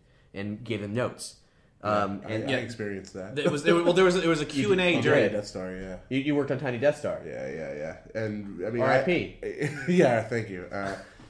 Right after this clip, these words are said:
Speaker 2: but yeah, we got, I mean, I, it was the kind of critique that you can't even get mad about as a fan, because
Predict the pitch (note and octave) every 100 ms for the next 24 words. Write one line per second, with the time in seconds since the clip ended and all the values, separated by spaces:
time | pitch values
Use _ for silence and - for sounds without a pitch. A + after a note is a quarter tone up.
0 | - A2+ A#2+ A2+ A#2+ C3+ C#3 A#2+ - A2+
1 | A2 A2 - C3+ C3+ - D3+ D3 D3+ F#3+
2 | F3+ C#3+ B2+ C3+ C3+ B2+ G#2 G#2 B2 A#2+
3 | G#2+ G#2+ G2+ G#2 B2 D3 D3+ - A2 A#2+
4 | B2+ C3+ D#3 C3+ A2+ A#2 G2+ G#2 -